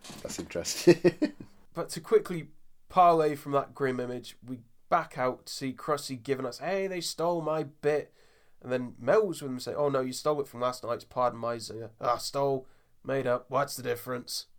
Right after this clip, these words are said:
Speaker 2: <laughs> But now Me-, we have Sideshow Mel, uh, assuming the role of the viewer now, saying, "Oh no, you know, Smithers clearly stated at the town hall meeting that, uh,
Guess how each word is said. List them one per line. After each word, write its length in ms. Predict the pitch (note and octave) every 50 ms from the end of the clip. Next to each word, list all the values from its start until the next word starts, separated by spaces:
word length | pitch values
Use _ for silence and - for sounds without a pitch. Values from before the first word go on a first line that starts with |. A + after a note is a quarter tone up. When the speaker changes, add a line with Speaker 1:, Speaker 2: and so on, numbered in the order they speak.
| - - -
Speaker 2:
<laughs> 60 | G3 G3 - - D#4+ D#4+ - - - - - - - - - - _ _ - - - - - _ _ _ - - - _ _ _ - - - - - - -
But 200 | C#3 F3 E3+ F3+
now 180 | A3+ A#3 A3 G#3
Me-, 140 | G#3 A3 A#3 - -
we 120 | F3 F#3+
have 200 | F#3 F#3+ F3 -
Sideshow 460 | - - G3 F#3+ F3+ - - F#3 F3
Mel, 480 | F3+ F3 G3 G3+ F#3 D3+ B2+ G#2+ F#2+ - - -
uh, 240 | - B2+ B2 A#2+ A2+ -
assuming 600 | C3 - - - F3+ G3+ G3+ F#3 E3+ D3+ C3 A#2+
the 340 | A#2 A#2+ B2 A#2+ A2 A2 A2 - -
role 320 | B2 B2+ C#3 C#3+ C#3+ C3+
of 140 | C3 B2 A2+
the 60 | B2
viewer 300 | A2 A2 B2+ C#3 C#3+ C#3+
now, 160 | A#2+ A#2+ A#2+ A#2+
saying, 220 | - - A#2+ A2+ - - - - - - - -
"Oh 200 | - G#3 G#3+ G3+
no, 240 | G#3 G#3 G#3 G3 E3+
you 80 | D#3 D#3
know, 140 | C#3+ C3+ B2+
Smithers 540 | C3 - - D#3+ D#3+ D3+ D3+ C#3 C3+ - - - _
clearly 280 | - - D3 F#3+ A3 G#3
stated 440 | - - G#3+ A3+ B3 A#3 - - C#3+
at 60 | C3 -
the 40 | -
town 180 | D3+ D3 D#3 D#3+
hall 160 | D#3+ D#3 E3+
meeting 340 | E3+ E3 E3 D#3+ D#3+ C3+ B2+
that, 200 | C3 C3 B2+ - - - -
uh, 240 | B2+ B2 A#2+ A#2